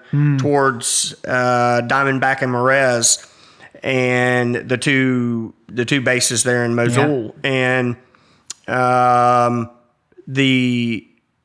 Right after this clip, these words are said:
Speaker 2: Pogues, if you wanna call them that, I'm sure somebody's being offended right now.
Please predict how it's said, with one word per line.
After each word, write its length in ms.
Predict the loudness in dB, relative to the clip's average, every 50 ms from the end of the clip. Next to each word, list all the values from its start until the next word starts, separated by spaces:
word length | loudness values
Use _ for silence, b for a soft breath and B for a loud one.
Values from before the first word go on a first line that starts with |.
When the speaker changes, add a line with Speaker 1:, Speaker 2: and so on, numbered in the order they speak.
| _ -20 _ -4
Speaker 2:
Pogues, 680 | 0 2 2 4 2 2 0 -2 -4 -4 -2 -2 -4 -4 -8 _ _
if 340 | -2 -2 -2 -4 -8 -16 -20 _ _ _ _ _ -20 -16 -12
you 220 | -8 -6 -2 0
wanna 160 | 0 0 0 0
call 240 | 0 0 0 0
them 140 | 0 0 0
that, 180 | 0 0 0 0
I'm 80 | -2
sure 160 | -2 -2 -2 -2
somebody's 400 | 0 -2 0 0 -2 -2 -2 -2
being 220 | -2 -2 -2 -2
offended 360 | -2 -2 -2 -2 -2 -2 -2 0
right 200 | 0 0 0 0
now. 380 | -2 -2 0 0 -2 -2 -4